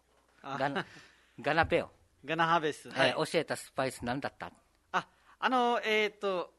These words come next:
Speaker 1: 歩夢さんにですね。
Speaker 2: 歩夢チーに。
Speaker 1: あ、あの、あれでした。えー、あの、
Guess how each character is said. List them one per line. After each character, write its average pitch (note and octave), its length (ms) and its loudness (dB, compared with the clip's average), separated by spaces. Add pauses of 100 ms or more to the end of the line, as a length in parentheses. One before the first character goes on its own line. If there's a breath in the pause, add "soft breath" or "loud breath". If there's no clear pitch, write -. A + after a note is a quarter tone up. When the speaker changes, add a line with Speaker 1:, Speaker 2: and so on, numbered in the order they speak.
(120)
Speaker 1:
歩 G3 100 0
夢 G#3 200 2
さ F3 160 0
ん E3 40 -4
に D#3+ 80 -2
で D3 40 2
す D3+ 40 2
ね。 D3+ 80 -2
Speaker 2:
歩 D3+ 100 -2
夢 G#3+ 120 -6
チ C3+ 100 -6
ー A#2 40 -6
に。 F2+ 140 -12 (220)
Speaker 1:
あ、 F#3 320 2
あ - 20 2
の、 G3 140 2
あ G#3 60 4
れ B3 80 2
で B3 80 -10
し - 80 -18
た。 C3+ 300 -6
え D3+ 760 -4
ー、 C#3+ 40 -2
あ C3+ 40 -4
の、 B2+ 420 -6